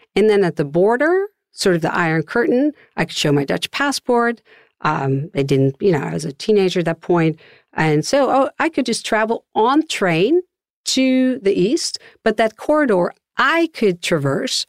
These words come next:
but nobody on the East could go West. And you as an American also would not have been let into East Germany. So then I would go to Berlin. I found it fascinating, super bizarre, but also really fascinating, 'cause it's like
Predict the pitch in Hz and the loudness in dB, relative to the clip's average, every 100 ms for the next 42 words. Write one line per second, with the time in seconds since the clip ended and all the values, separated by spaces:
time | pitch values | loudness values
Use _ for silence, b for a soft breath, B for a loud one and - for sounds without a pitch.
0 | _ 202 185 233 247 269 262 220 196 170 | _ -4 0 2 2 2 0 2 2 0
1 | - 190 170 - - 165 156 151 185 - | 0 -2 -2 -6 -4 0 0 0 -2 -6
2 | - - - - _ _ _ - 190 185 | -10 -12 -14 -20 _ _ _ 0 2 4
3 | 269 302 240 175 160 156 - - 190 226 | 2 2 4 2 2 -2 -4 -2 0 0
4 | 208 156 147 147 156 160 156 143 143 151 | 0 0 2 2 0 0 0 2 0 -2
5 | 147 139 - 131 127 131 - - 156 143 | -2 -2 0 0 0 -2 -10 -4 -4 -2
6 | 160 139 131 180 311 311 311 285 254 - | -2 0 0 -2 -2 0 2 2 0 -2
7 | 180 180 170 214 254 262 254 - B B | -2 -2 0 0 2 2 0 -2 B B
8 | 156 - 180 185 - - - 226 196 180 | -6 -2 0 -2 -4 -6 -4 0 2 2
9 | 170 170 - 254 226 170 156 160 180 180 | 2 0 -2 -2 -2 -2 -2 0 0 0
10 | 160 196 190 220 190 165 - 240 269 - | -2 -4 -2 0 2 2 0 -4 -2 -2
11 | 160 139 147 185 220 - 247 226 | 0 0 0 -2 -2 -2 -4 -4